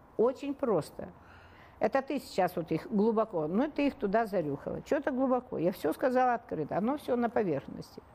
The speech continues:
Где там глубоко? Ну-ка. Из любого примера дай мне быстро глубоко.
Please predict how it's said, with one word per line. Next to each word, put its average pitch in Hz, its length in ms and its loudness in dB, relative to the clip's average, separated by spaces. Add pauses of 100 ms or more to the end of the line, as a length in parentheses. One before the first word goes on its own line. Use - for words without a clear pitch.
(200)
Где 233 200 2
там 262 180 0
глубоко? 240 540 -2
Ну-ка. 233 400 -2 (960)
Из 240 140 2
любого 269 380 4
примера 220 520 2
дай 233 180 2
мне 202 180 -2
быстро 156 340 -2
глубоко. 180 480 -2